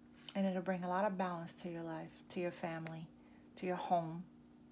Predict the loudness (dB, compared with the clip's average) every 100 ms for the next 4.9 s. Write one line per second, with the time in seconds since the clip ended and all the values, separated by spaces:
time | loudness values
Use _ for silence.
0 | -14 -6 0 4 4 4 2 -4 -10 -20
1 | -20 -4 0 2 2 2 2 2 -2 -4
2 | -6 -8 -12 -12 -6 -2 2 4 4 2
3 | -2 -2 -2 -2 -4 -6 -8 -12 -14 -20
4 | -18 0 2 2 -4 -10 -8 -12